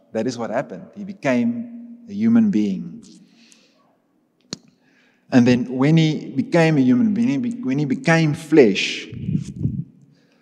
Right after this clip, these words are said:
it says that he was full of grace and truth. And that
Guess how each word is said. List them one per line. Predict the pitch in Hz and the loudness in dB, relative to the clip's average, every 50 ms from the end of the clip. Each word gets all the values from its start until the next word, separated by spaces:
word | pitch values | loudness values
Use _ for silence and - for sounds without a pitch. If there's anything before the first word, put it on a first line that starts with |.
| _ _ _ _ _ _ _ _ _ _ _ _ _ _ _ _ _ _ _ | _ _ _ _ _ _ _ _ _ _ _ _ _ _ _ _ _ _ _
it | - 117 | -8 -6
says | 117 - 135 127 123 113 | -4 -2 0 0 0 0
that | - 117 113 - | -2 -4 -4 -2
he | 120 117 | -4 -4
was | 117 117 113 - | -4 -4 -4 -6
full | - - - 170 156 151 143 139 - 107 | -6 -4 0 2 2 2 2 2 0 0
of | 117 - - - - - | -2 -2 -6 -10 -12 -6
grace | - 110 113 117 120 117 - - - - - - - - - | -2 0 0 0 0 0 0 0 0 0 0 -4 -10 -12 -10
and | 123 113 107 104 98 | -8 -8 -8 -8 -8
truth. | - - 143 120 101 90 87 - - - - - - - _ _ - - - - _ _ _ _ _ _ _ _ _ _ _ _ _ _ _ _ _ _ _ _ _ _ _ _ _ _ _ _ _ _ _ | -4 -2 -2 -2 -2 -6 -14 -18 -20 -20 -20 -20 -20 -20 _ _ -18 -18 -18 -18 _ _ _ _ _ _ _ _ _ _ _ _ _ _ _ _ _ _ _ _ _ _ _ _ _ _ _ _ _ _ _
And | - 120 117 | 0 2 4
that | 113 110 - | 4 2 0